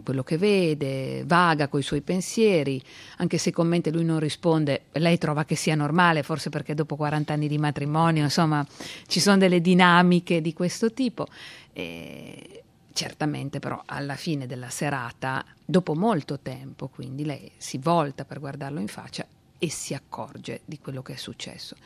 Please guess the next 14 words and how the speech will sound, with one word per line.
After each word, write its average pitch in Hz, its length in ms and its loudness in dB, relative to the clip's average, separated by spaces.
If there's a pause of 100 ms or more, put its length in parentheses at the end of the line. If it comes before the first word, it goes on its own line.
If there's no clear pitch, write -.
(640)
E - 140 -6
lì 226 240 0
comincia 139 580 -4
la 131 140 -8
cosa 123 260 -14
sorprendente, 123 840 -14
perché 156 400 -4 (340)
la 160 100 -2
mia 180 140 2
protagonista, 165 720 -2
che 139 80 -12
si - 160 -8
chiama 160 300 -4
Ines, 143 600 -2